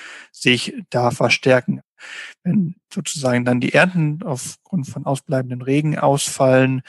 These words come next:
haben wir Effekte, die sich auf die Ernährungssicherheit auswirken, Effekte, die sich eventuell auf die Gesundheitssituation der Bevölkerung auswirken und dann wiederum auch sogar hin zu, äh, Konflikten führen können.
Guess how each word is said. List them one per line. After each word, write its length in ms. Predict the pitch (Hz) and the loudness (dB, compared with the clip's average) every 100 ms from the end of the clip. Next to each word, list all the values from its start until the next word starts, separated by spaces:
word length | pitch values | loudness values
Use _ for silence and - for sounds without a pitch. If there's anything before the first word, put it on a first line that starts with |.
| - - - | -16 -18 -6
haben 180 | 175 143 | -4 0
wir 160 | 127 | 0
Effekte, 540 | 127 143 - - 139 135 | 2 0 0 -2 -2 0
die 160 | 131 | -4
sich 240 | 120 160 - | -4 -6 -6
auf 160 | 123 | -8
die 140 | - 139 | -8 -4
Ernährungssicherheit 1120 | 131 151 156 151 - 156 - 127 131 131 - | 2 4 4 2 -2 -4 -2 0 2 2 2
auswirken, 600 | 131 - 139 131 - 127 | 0 0 -2 -2 -2 -6
Effekte, 460 | 123 - 131 196 | -6 -6 -4 -2
die 140 | 135 127 | 0 -2
sich 180 | 143 - | -4 -4
eventuell 400 | 127 127 127 127 | 0 2 2 0
auf 160 | 127 | -4
die 140 | - 143 | -6 -4
Gesundheitssituation 1080 | 156 151 147 - - 135 131 - 131 131 | -2 0 0 0 0 2 2 2 2 2
der 80 | 127 | 0
Bevölkerung 640 | 127 - 151 151 139 131 | -2 2 2 0 -4 -6
auswirken 640 | 143 131 - 135 - 131 135 - - - - _ | -6 -8 -4 -2 -2 -8 -10 -14 -20 -20 -20 _
und 400 | - 151 151 - - _ | 4 4 4 -2 -10 _
dann 280 | 131 127 131 | 0 2 2
wiederum 520 | 127 220 139 127 - | 2 4 4 0 -4
auch 280 | 139 123 - | 0 0 0
sogar 500 | - 127 131 120 123 | -6 0 2 2 0
hin 360 | - 185 190 127 | -4 0 2 0
zu, 540 | - 127 120 120 120 - - - - _ | -4 0 4 4 2 -4 -20 -20 -20 _
äh, 240 | - 156 120 123 | -8 -2 -2 -2
Konflikten 920 | - 120 - 143 - - 123 120 117 180 | -4 -2 0 -2 -2 -10 -6 -4 -6 -10
führen 360 | - 131 123 127 | -10 -8 -8 -10
können. 360 | 131 123 139 | -12 -12 -16